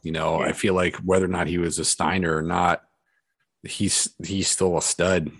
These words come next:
Speaker 1: but I just
Speaker 2: Yeah.
Speaker 1: kinda, like, I don't know, man. It's hard to be a fan 'cause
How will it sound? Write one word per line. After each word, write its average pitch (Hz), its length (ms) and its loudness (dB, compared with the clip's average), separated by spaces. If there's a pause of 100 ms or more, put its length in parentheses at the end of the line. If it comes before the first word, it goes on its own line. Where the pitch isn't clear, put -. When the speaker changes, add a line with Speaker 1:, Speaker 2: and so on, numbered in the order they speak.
(140)
Speaker 1:
but 82 160 2
I 87 80 2
just 87 200 0
Speaker 2:
Yeah. 87 100 -4
Speaker 1:
kinda, 92 300 0
like, - 180 -2
I - 60 0
don't 147 140 0
know, 151 180 4
man. 123 380 4
It's 117 140 -2
hard 139 240 0
to 143 60 2
be 139 140 4
a 123 40 6
fan 147 320 2
'cause 95 300 -2